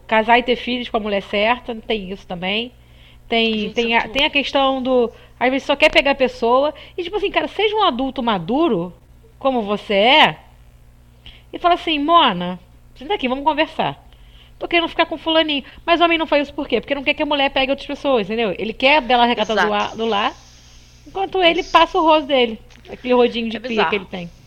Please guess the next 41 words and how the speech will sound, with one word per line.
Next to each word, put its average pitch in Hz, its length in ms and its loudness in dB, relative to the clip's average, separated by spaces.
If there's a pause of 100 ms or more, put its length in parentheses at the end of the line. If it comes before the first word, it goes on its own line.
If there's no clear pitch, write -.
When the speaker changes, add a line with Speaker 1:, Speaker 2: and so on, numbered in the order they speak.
(320)
Speaker 2:
<laughs> - 800 -6
Rodinho 240 340 -2
Speaker 1:
Desculpa, 226 280 -4
Speaker 2:
de 196 60 2
pia. 214 80 6
Ai, 254 120 6
Speaker 1:
fiquei 220 160 -4
puta. - 220 -12 (240)
Speaker 2:
desculpa, 294 400 0
é 269 40 0
que 285 100 -4
eu 262 80 6
adoro 254 500 6
rodinho 277 320 -2
de 240 80 -12
Speaker 1:
Eu - 40 -8
Speaker 2:
pia, 233 60 2
Speaker 1:
também 226 260 2
Speaker 2:
então 220 100 6
fiquei 196 140 4
Speaker 1:
adoro. 190 140 4
Speaker 2:
um 190 40 -4
pouco 285 160 -2
ofendida. 277 400 0
Speaker 1:
Tá 247 60 10
bom, 240 100 6
Speaker 2:
Adoro, 226 100 6
Speaker 1:
desculpa. 285 300 4
Speaker 2:
acho 285 200 -4
uma 214 80 -8
Speaker 1:
Peço 269 300 2
desculpa 302 420 2
a 285 40 4
todos 311 240 -2
os 320 60 -4
rodinhos 277 340 0
de 247 80 -6
pia 254 240 -2
que 254 80 -18
estiverem 233 300 0
ouvindo. 226 540 -2